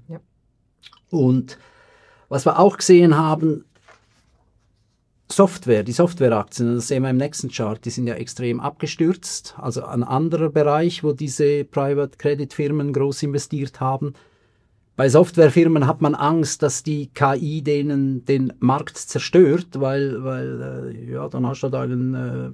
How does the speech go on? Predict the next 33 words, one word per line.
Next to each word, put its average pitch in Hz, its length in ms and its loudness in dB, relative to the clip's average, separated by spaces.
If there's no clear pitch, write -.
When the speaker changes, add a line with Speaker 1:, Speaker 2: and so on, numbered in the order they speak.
Speaker 2:
privaten 131 560 -4
K-I-Mensch, 151 640 0
der 135 120 0
macht 139 240 -2
dir 127 140 0
alles, 151 220 0
dann 127 140 -2
brauchst 147 260 -2
du 139 60 -4
all 123 80 -4
diese 123 220 -4
Software 131 440 0
Speaker 1:
Mhm, 139 60 -2
Speaker 2:
nicht 135 180 -4
mehr. 151 260 0
Speaker 1:
mhm. - 60 -14
Speaker 2:
Der 147 120 10
Chart 180 380 4
ist 185 140 2
von 180 120 6
Ende 170 240 6
Februar, 190 440 8
also 156 180 2
die 156 80 -6
Kurse 180 400 6
haben 170 220 4
sich 160 200 -2
ein 175 120 4
bisschen 170 180 -2
erholt, 156 720 4
auch 156 360 0
wie 160 180 -4
beim, 147 580 -4